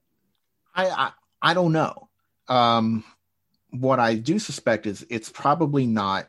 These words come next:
what everybody's thinking. I really doubt Vince McMahon sitting there saying, "Keith Lee sucks. Send him back." Like, no, I don't think that's what's happening. I, I,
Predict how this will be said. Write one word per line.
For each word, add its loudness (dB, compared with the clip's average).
what -4
everybody's -8
thinking. -16
I 0
really 2
doubt 0
Vince -6
McMahon -10
sitting -10
there -10
saying, -10
"Keith -4
Lee -2
sucks. -2
Send 2
him 0
back." -4
Like, -4
no, 2
I 0
don't 0
think 0
that's -4
what's -14
happening. -16
I, -4
I, -12